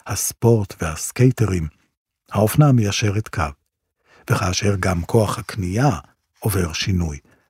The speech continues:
ואוכלוסיות לא לבנות, שהודרו בעבר מהאופנה העילית כצרכניות, בגלל גזע או מעמד סוציו-אקונומי, מתחזקות באופן ניכר מבחינה כלכלית ומבחינת הנראות שלהן, במדיה החברתית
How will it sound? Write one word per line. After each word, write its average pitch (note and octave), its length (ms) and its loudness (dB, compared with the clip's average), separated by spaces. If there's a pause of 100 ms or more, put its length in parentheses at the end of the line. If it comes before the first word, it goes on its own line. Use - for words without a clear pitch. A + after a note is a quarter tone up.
ואוכלוסיות G2+ 600 0 (100)
לא A2+ 200 6
לבנות, E2+ 520 2 (240)
שהודרו G#2+ 480 4
בעבר G2+ 460 0
מהאופנה G2 560 0
העילית F2+ 320 -2
כצרכניות, F2+ 920 -4 (420)
בגלל A2+ 400 4
גזע G#2 400 0 (380)
או A2+ 160 4
מעמד F2 420 2
סוציו-אקונומי, F#2+ 1000 2 (760)
מתחזקות A2 560 2
באופן A2 340 2
ניכר G2 480 0
מבחינה F#2+ 420 0
כלכלית F#2 640 -4 (260)
ומבחינת G#2+ 540 0
הנראות G2+ 500 2
שלהן, D#2+ 360 0 (480)
במדיה F#2+ 460 0
החברתית F2+ 640 -4